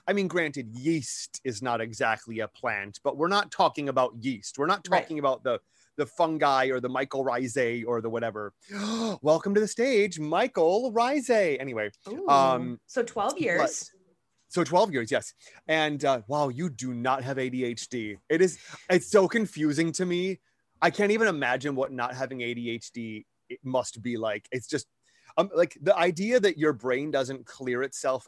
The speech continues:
Speaker 1: out every thirty seconds and starts over from fresh. Anyway,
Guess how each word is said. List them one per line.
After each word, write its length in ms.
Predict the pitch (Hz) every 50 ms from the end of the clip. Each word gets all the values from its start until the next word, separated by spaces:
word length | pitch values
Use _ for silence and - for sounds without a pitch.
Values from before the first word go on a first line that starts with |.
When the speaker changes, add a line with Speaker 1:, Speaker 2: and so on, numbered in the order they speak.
| -
Speaker 1:
out 240 | 107 101 113 127 - _
every 280 | 113 113 110 135 127 113 - _ _ _ _ _ -
thirty 280 | 131 127 127 123 123
seconds 680 | 110 - 113 107 - - 131 139 151 170 180 156 - - 131
and 140 | 131 123 -
starts 360 | - - 135 123 123 120 -
over 260 | 127 123 120 127 123
from 220 | - - 127 120 113
fresh. 500 | - - 120 120 147 - - - - - _ _ _ _ _ _ _ _ -
Anyway, 340 | - 294 269 113 104 98